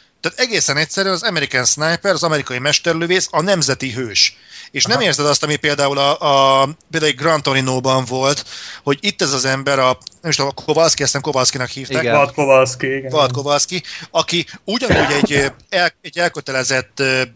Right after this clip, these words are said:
Speaker 1: csillagos sávos szívű hazafi volt, viszont ő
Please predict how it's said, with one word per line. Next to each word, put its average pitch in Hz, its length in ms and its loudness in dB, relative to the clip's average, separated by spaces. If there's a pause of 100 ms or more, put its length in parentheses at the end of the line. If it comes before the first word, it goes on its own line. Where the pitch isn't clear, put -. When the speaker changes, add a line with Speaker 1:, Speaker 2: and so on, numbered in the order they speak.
Speaker 1:
csillagos 139 460 2
sávos 131 340 0
szívű 131 300 -2
hazafi 131 420 -2
volt, 135 400 -2 (540)
viszont 151 600 2
ő 147 360 2